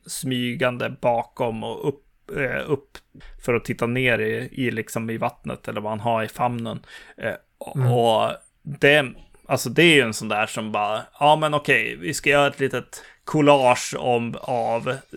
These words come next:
Speaker 1: snygga, snygga grejer på Oscarsgalan, liksom, till lite Oscarsmusik, liksom.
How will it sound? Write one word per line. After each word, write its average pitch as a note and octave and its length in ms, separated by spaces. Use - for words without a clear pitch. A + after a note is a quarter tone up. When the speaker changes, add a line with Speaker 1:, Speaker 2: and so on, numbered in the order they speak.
Speaker 1:
snygga, C3 880
snygga C3+ 800
grejer A#2+ 760
på A#2 320
Oscarsgalan, B2 800
liksom, C3 340
till A#2+ 220
lite A#2+ 460
Oscarsmusik, C3+ 1080
liksom. - 320